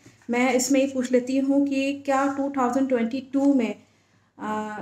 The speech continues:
इस year में क्या fourth wave आएगी भारत में? Fourth wave, third wave गुजर गई, Fourth wave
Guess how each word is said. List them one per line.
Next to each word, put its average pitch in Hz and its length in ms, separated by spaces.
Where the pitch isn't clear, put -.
इस - 540
year 277 280
में 208 260
क्या 277 460
fourth 269 360
wave 262 280
आएगी 269 440
भारत 247 360
में? 277 280
Fourth 262 260
wave, 269 340
third 233 200
wave 254 380
गुजर 247 280
गई, 247 160
Fourth 247 320
wave 247 180